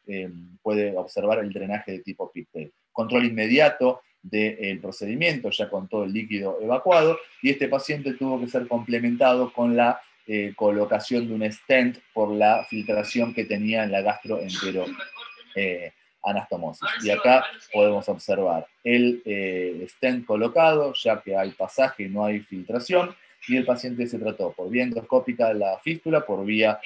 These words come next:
percutánea el, el, el proceso infeccioso, y no tuvo que ser, eh, operado. Otro problema que podemos tener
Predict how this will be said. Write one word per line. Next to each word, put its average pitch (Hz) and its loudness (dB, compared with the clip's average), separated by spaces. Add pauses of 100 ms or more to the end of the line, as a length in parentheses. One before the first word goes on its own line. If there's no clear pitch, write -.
(140)
percutánea 110 0
el, 104 -6
el, 95 -4
el 95 -6
proceso 120 -10
infeccioso, 190 0 (100)
y 127 2
no 113 -4
tuvo 107 -2
que 95 -12
ser, 98 -4 (160)
eh, 92 -10
operado. 76 -8 (640)
Otro 165 2
problema 123 2
que 113 0
podemos 110 -2
tener 127 2